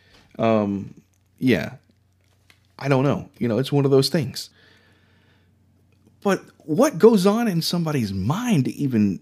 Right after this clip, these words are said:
make 'em go there and think they even <laughs> had a chance? For one, you're taking on the government.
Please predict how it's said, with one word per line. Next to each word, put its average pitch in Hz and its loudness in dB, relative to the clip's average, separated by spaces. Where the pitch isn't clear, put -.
make 139 -2
'em 113 2
go 127 2
there 92 -6
and 95 -10
think 165 -2
they 131 4
even 120 0
<laughs> - -10
had 147 0
a 131 -2
chance? 95 -6
For 101 -8
one, 98 -2
you're 95 -6
taking 139 -4
on 113 2
the 98 0
government. 104 -10